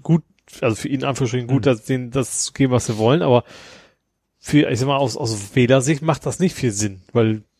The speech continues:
Speaker 1: die hat er eh schon im Sack, sag
Speaker 2: Ja.
Speaker 1: ich mal. Also da, da braucht er keine, keine Gedanken haben, dass die Demokraten wählen.
Speaker 2: Ja. Dann erinnerst du dich an diese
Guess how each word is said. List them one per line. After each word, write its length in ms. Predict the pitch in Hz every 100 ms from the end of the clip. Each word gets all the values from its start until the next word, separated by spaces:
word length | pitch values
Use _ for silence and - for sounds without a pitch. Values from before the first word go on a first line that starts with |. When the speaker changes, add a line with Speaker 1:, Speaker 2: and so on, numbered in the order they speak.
| _ -
Speaker 1:
die 120 | 123
hat 80 | 131
er 80 | 151
eh 120 | 160
schon 260 | - 110 95
im 120 | 117
Sack, 280 | 95 101 - -
sag 200 | 113 143
Speaker 2:
Ja. 40 |
Speaker 1:
ich 60 | 120
mal. 180 | 104 101
Also 200 | 104 104
da, 300 | - 113 113 -
da 140 | - 120
braucht 280 | 110 127 123
er 60 |
keine, 320 | - 131 123
keine 300 | 110 127 123 117
Gedanken 380 | 117 139 165
haben, 120 | 110 117
dass 120 | 110
die 100 | 113
Demokraten 560 | 110 110 - 135 123 104
wählen. 220 | 110 107 _ _ _ _ - - - - - - - _
Speaker 2:
Ja. 260 | 175 143 110 120 - - - _
Dann 260 | - 143 143
erinnerst 360 | 143 165 180 -
du 60 |
dich 420 | 180 175 - 151
an 200 | 143 143
diese 640 | 135 127 131 131 131 127